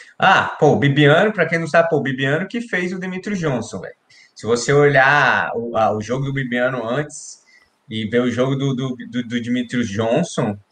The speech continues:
você pode ver que o Demetrius Johnson imita o Bibiano Fernandes, pô, né? Isso eu sei porque eu estudei muito o jogo deles, né, pra essa luta, estudei muito. Então eu, eu cheguei a essa, essa, eu cheguei a essa conclusão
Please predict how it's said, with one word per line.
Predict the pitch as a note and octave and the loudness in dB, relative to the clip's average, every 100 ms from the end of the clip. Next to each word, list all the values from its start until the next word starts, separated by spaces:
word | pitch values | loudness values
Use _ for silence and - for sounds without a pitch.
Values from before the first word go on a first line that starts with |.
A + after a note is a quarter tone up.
| _ _ | _ _
você | - | -12
pode | G#2+ A#2+ B2 C3 | 2 2 2 -2
ver | A#2+ C3+ C#3+ | 0 0 2
que | D#3 D#3+ | 0 0
o | |
Demetrius | D3 D3 C#3+ C#3+ C#3 | 0 0 0 0 0
Johnson | C#3+ D3 D#3+ | 0 0 -2
imita | C#3+ D3 | 0 0
o | E3 | -2
Bibiano | E3 E3 E3 | -2 -2 -2
Fernandes, | E3+ G#3 F3+ B2+ G#2 - | 0 0 2 0 -2 -6
pô, | _ - - _ _ _ | _ -14 -14 _ _ _
né? | G2+ G#2+ B2 - - _ | -4 0 0 -4 -18 _
Isso | B2+ C#3+ F#3 | 0 2 2
eu | |
sei | - F3+ | 4 2
porque | F3+ F3 | 2 0
eu | F#3+ | 0
estudei | E3+ E3 | 2 2
muito | F#3+ F3+ F3+ E3 | 4 4 2 2
o | |
jogo | C#3+ D#3 C#3+ | 4 4 4
deles, | A#2+ A2 G2+ G2 | 2 2 0 -6
né, | A#2 A2 A#2 - | -4 -2 -2 -2
pra | A2 | -2
essa | A2 A#2 | 0 -2
luta, | G#2 G2 - | -4 -8 -10
estudei | G2 - G#2 B2 | -12 -10 -4 -4
muito. | C#3 A2 G#2 | -2 -6 -8
Então | A2 A2 | -8 -4
eu, | A#2+ B2 A2+ | -4 -4 -6
eu | |
cheguei | G#2+ A#2 G#2+ A2+ | -6 -6 0 4
a | |
essa, | A#2 A#2 B2 - - - - _ | 4 2 -4 -4 -16 -20 -20 _
essa, | - A2+ A#2 - A#2 A2 G#2 G2 F2 D#2+ - _ _ _ _ _ _ - _ _ | 2 4 4 4 6 8 6 4 -2 -10 -18 _ _ _ _ _ _ -20 _ _
eu | - | -12
cheguei | - G#2+ F#2+ | -6 -4 0
a | |
essa | A2 - | -2 -2
conclusão | C3+ C3 D3+ D3 G2+ A#2+ D#3 | -4 -4 0 0 2 2 2